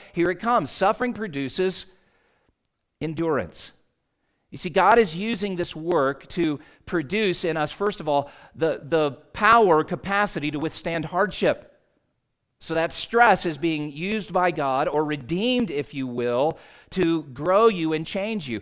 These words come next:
Second of all, that endurance produces something else for us, and that is character. That's the quality of being proven individually. You, you become dependable and reliable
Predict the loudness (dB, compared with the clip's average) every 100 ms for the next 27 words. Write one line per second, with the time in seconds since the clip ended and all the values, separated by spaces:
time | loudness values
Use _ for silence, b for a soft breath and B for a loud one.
0 | B B 2 4 4 2 2 2 4 2
1 | 2 0 0 4 4 2 -4 -4 -4 -4
2 | -4 -6 -6 -4 -4 -4 -6 -2 2 2
3 | 0 0 0 -2 -4 -2 -2 -4 -8 -8
4 | -2 -2 -2 -6 -8 B B B -2 -2
5 | -4 0 4 4 4 0 -2 -6 -8 -6
6 | -6 -2 -2 -4 -10 B B -2 -2 -2
7 | -2 -2 -2 -2 -4 -8 -12 -8 -8 -8
8 | -8 -6 -4 -4 -8 -6 -4 0 2 2
9 | 2 2 0 0 0 2 4 4 4 -2